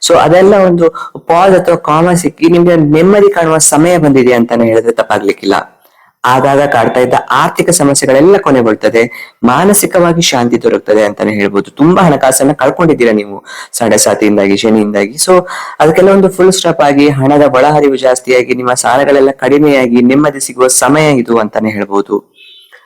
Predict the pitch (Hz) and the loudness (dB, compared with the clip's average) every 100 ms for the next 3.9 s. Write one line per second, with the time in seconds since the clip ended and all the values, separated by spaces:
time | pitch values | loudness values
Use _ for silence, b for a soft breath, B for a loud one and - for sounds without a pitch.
0 | B B B B B 151 139 180 175 165 | B B B B B 0 2 2 4 4
1 | 170 170 127 120 147 160 170 147 139 139 | 4 2 2 0 0 2 0 0 2 2
2 | 135 120 120 113 110 110 110 - 104 107 | 2 2 2 0 -2 -4 -4 -4 -4 -4
3 | - 117 139 185 156 170 196 - 208 | -4 0 0 0 0 0 0 0 0